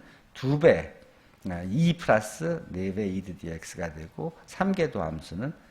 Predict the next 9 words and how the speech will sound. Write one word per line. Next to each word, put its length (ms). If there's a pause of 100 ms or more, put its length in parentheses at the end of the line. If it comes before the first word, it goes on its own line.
(240)
아, 400 (400)
여기 220
상수가 440
영이 260
되면서 680 (180)
요 120
마지막 380 (140)
항만 400
남게 480